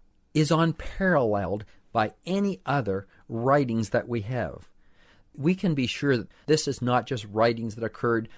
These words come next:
hundreds of years later where myth and legend could be added to it. These writings happened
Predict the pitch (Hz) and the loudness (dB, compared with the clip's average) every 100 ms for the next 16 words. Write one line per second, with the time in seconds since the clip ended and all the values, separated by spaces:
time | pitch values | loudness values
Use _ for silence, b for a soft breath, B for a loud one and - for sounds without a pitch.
0 | b - 151 147 135 120 113 110 113 110 | b -6 -2 0 -2 -2 -2 0 0 0
1 | 107 110 110 104 107 B 117 113 120 107 | 0 2 4 2 0 B -4 0 2 2
2 | 110 127 117 123 110 104 120 113 113 107 | 0 0 0 -4 -2 2 2 2 -4 -4
3 | 131 117 110 104 110 110 107 - 107 117 | -4 -2 -2 2 2 0 -4 -2 -2 -2
4 | - B B 131 202 233 170 107 117 113 | -6 B B -2 0 0 0 2 2 2
5 | 113 120 - - - 127 120 143 147 | 0 -2 -4 -6 2 2 2 -2 -4